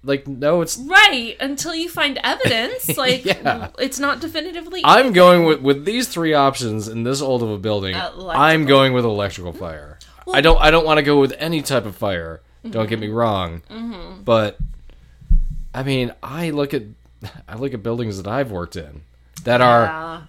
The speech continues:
Speaker 1: that are as old as this place was when it
Speaker 2: Right.
Speaker 1: was built. Like, I've worked in
Speaker 2: Mm-hmm.
Speaker 1: forty-year-old factories.
Speaker 2: Uh-huh.
Speaker 1: You know, it
Speaker 2: Feasible?
Speaker 1: Yeah.
Speaker 2: Yeah.
Speaker 1: Uh, totally.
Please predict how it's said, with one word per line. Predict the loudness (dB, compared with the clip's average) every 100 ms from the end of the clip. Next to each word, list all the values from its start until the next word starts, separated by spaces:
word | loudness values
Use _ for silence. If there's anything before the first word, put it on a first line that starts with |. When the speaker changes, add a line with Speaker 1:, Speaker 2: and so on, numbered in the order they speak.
| -4
Speaker 1:
that | 0
are | 2 2
as | 0 -2 0
old | 2 4 2
as | 0 -2
this | -4 -6
place | -2 -2 -2 -8
was | -4 0 2 2
when | 0
it | -2
Speaker 2:
Right. |
Speaker 1:
was | -4 0
built. | 2 2 0 _ -10
Like, | -10 -8
I've | -8 -6
worked | -6 -6 -6
in |
Speaker 2:
Mm-hmm. | -10 -10
Speaker 1:
forty-year-old | -4 -2 -2 -2 -2 0 0 -4 -8 -20 _ -20 -20 -20 _
factories. | -8 -8 -6 -8 -10 -12
Speaker 2:
Uh-huh. | -14 -14 -14 -14 -14
Speaker 1:
You | -10 -6
know, | -4 -6
it | -8 -10 -12 -14 _ _ -20 _ _ _ _ _ _ _ _ _ _ _ -20
Speaker 2:
Feasible? | -14 -10 -10 -8 -8 -10 -16 -20 -20 -20 _ -16
Speaker 1:
Yeah. | 0 2 2 0 -8
Speaker 2:
Yeah. | -16 -16 -16 _ -20 -20 _ _ _ _ _ _
Speaker 1:
Uh, | -12
totally. | -4 -2 0 -2 -4